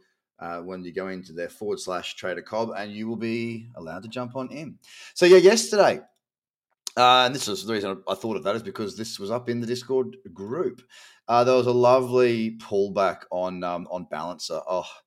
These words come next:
back to the old level. It was actually a double fib. It was a fib booster if you wanted it. You could have taken it as a fib booster strategy or a cradle. The cradle didn't look quite as nice, but it was all right. Um,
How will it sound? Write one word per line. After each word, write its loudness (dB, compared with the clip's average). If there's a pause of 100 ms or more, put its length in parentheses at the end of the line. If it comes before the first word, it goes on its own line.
(340)
back -2
to -10
the -2
old 0
level. 0
It -4
was -4
actually -4
a -6
double -4
fib. -10
It -10
was -12
a -8
fib -6
booster -4
if -12
you -14
wanted -8
it. -10
You -18
could -12
have -8
taken -6
it -12
as -10
a -16
fib -12
booster -6
strategy -10
or -2
a -6
cradle. -4 (240)
The -8
cradle 4
didn't -2
look -2
quite -2
as -8
nice, -4
but -4
it -6
was -6
all -2
right. -2 (460)
Um, 0